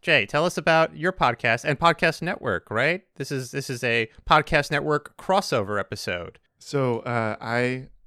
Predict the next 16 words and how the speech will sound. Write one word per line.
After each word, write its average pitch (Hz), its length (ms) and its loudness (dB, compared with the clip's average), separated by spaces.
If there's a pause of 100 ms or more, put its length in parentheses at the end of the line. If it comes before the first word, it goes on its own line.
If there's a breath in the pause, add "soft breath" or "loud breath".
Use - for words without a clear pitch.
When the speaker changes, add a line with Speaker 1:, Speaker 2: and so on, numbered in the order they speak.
(460)
Speaker 2:
run 120 500 -6
the 107 360 -10
Shoulder 110 280 -8
Cats - 600 -12
Radio 104 380 -8
Network. 110 440 -14 (300)
It's - 80 -20
a 120 40 -18
great 113 240 -14
name. 104 320 -14 (300)
Came 107 180 -10
up 101 120 -12
with - 120 -16
it - 60 -16
myself. 113 380 -12 (640)
And 113 800 -6